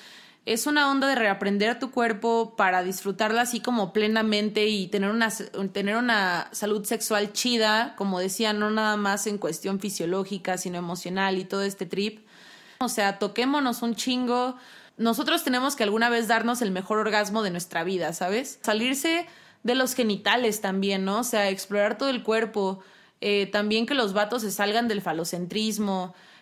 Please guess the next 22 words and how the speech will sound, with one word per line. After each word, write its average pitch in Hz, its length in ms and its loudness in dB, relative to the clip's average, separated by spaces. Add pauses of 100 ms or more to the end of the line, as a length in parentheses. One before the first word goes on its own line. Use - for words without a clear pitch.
(140)
eh, 202 400 0
que, 196 800 0
que 226 140 -2
se 208 480 0
piense 269 340 0
desde 214 260 2
otra 240 220 0
manera 220 560 2
y 233 120 0
también 240 420 2
que 349 100 -2
se 285 140 0
deje 226 260 0
de 233 160 2
ver 208 220 -2
como, 262 220 -2
por 180 120 -2
ejemplo, 196 320 -2
hasta 226 220 -2
el 180 100 0
orgasmo 214 580 0
como, 185 460 -2